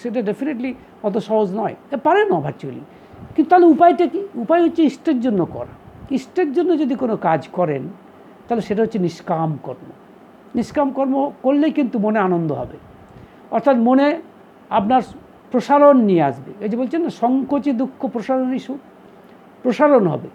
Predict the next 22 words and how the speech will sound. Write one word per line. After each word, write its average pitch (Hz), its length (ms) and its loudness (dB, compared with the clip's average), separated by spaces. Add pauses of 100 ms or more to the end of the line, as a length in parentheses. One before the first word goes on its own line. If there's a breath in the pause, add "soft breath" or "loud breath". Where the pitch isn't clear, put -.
(140)
যেমন 285 160 0
একটা 262 140 -4
উদাহরণ 208 400 2
দিচ্ছি, - 280 -10 (1120)
ধরুন 214 420 0 (320 loud breath)
একটি 277 140 0
ফাঁকা 269 360 -4
রাস্তা, 151 420 -4 (540)
কেউ 302 200 4
নেই, 190 320 4 (720 loud breath)
এখন 269 380 -2
একটা 254 160 -2
বাচ্চা 220 340 0
ছেলে 262 300 0
সাইকেল 190 400 0
চালাচ্ছে, - 720 -12
আর 285 80 2
আপনি 262 200 0
সেই 247 300 -2
রাস্তা 208 260 -2
দিয়ে 175 200 2
যাচ্ছেন, 139 380 -6